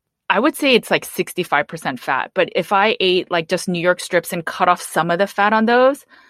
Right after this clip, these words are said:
by day two or three, I'm in this, um, pantry looking for something to munch on, whether it's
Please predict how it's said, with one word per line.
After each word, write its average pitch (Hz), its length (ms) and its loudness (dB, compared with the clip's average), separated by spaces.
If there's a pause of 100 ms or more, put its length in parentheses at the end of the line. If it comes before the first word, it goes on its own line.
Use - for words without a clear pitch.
(500)
by 196 300 4
day 185 360 4
two 196 320 -2
or 208 120 2
three, 180 580 -4
I'm 165 160 0
in 180 240 -2
this, 180 500 0
um, 160 280 -2
pantry 185 560 0
looking 170 340 -2
for 180 140 -4
something 165 320 -4
to 151 80 0
munch 143 320 -2
on, 147 120 0
whether 151 300 4
it's 147 240 2